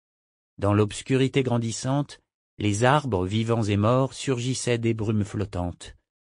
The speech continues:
Des déchirures révélaient par intermittence des murailles denses de troncs entremêlés de lianes pendantes, drapées de mousse. La forêt tropicale s'avançait jusqu'au rivage.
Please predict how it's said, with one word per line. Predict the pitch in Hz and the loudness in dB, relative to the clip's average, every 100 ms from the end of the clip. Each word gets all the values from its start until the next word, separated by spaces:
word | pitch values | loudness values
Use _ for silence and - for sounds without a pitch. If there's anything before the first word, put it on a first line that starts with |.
| _ _ _ _ _ _ | _ _ _ _ _ _
Des | 113 | -2
déchirures | 107 123 117 135 131 139 151 123 | 0 0 0 -2 0 2 2 0
révélaient | 117 131 127 131 | 0 2 2 0
par | 127 110 | 0 -2
intermittence | 113 117 120 113 - 127 123 - - _ _ - | -2 -2 -2 -2 -2 -2 -2 -8 -18 _ _ 0
des | 120 | 2
murailles | 123 120 113 120 117 | 4 2 2 2 0
denses | 117 107 95 - | 0 0 -2 -2
de | 110 | -2
troncs | 104 - 117 104 | -2 -2 0 2
entremêlés | 101 104 127 131 127 120 | 0 0 0 2 4 2
de | 117 | 2
lianes | 117 113 110 110 | 0 2 0 0
pendantes, | 107 110 107 92 87 - | -2 -2 0 -2 -4 -10
drapées | 117 107 113 107 113 | -4 0 0 0 0
de | 107 | 0
mousse. | 95 87 - - - _ _ _ _ _ _ _ - | 0 -4 -8 -12 -16 _ _ _ _ _ _ _ -6
La | 95 | -4
forêt | 95 123 107 107 | 0 2 4 2
tropicale | - 113 104 123 104 101 - | 0 -4 -2 0 2 2 -2
s'avançait | - - 110 110 104 - 98 | -8 -2 0 0 -2 -4 -4
jusqu'au | 98 85 - | -4 -8 -6
rivage. | 90 87 78 78 78 - | -4 -4 -4 -6 -8 -14